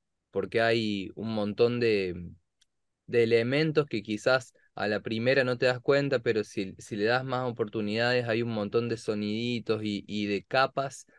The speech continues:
que hacen que el disco tenga una profundidad en el audio muy, muy diferente a los anteriores, que quizás son, eran más, eh, minimalista el primero y el segundo más orgánico y más,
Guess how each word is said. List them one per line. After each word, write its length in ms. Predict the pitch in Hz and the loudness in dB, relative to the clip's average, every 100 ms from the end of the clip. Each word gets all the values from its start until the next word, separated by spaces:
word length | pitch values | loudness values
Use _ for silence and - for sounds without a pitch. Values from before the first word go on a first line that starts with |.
| _ _ _ | _ _ _
que 160 | 113 107 | 0 2
hacen 400 | 123 - 127 113 | 2 0 -4 -2
que 80 | |
el 100 | 101 | -2
disco 300 | 98 - 117 | -4 -4 -2
tenga 220 | 107 117 120 | 0 0 0
una 140 | 101 | -2
profundidad 640 | 98 98 101 101 104 120 127 | -4 -4 -4 -2 2 4 2
en 100 | 107 | 2
el 100 | 107 | 2
audio 340 | 113 123 120 | 4 4 2
muy, 420 | 104 110 123 117 - | 0 -2 -2 -4 -6
muy 200 | 104 120 | -4 -4
diferente 480 | 117 98 107 117 113 | -2 -2 -2 0 -2
a 40 | |
los 140 | 104 | -2
anteriores, 640 | 101 95 92 95 120 127 127 | -4 -4 -4 0 2 2 0
que 140 | 107 | -8
quizás 340 | 95 95 117 - | -8 -8 -8 -6
son, 220 | 107 98 - | -6 -6 -4
eran 260 | 107 101 | -4 -4
más, 460 | 104 107 104 - - _ _ _ | -4 -4 -6 -12 -20 _ _ _
eh, 100 | 101 | -8
minimalista 720 | 101 104 107 107 107 123 - 123 | -4 -4 -2 -2 0 -2 2 0
el 100 | 107 | 0
primero 540 | 104 104 123 151 156 | -4 -2 0 2 4
y 80 | 123 | 2
el 80 | 95 | -2
segundo 400 | 107 104 120 110 | -2 0 0 -2
más 160 | 113 | -2
orgánico 800 | 120 101 104 117 123 117 117 107 95 | -2 -2 0 2 0 -2 0 2 0
y 120 | 90 | -2
más, 440 | 101 104 - - | -4 -4 -6 -18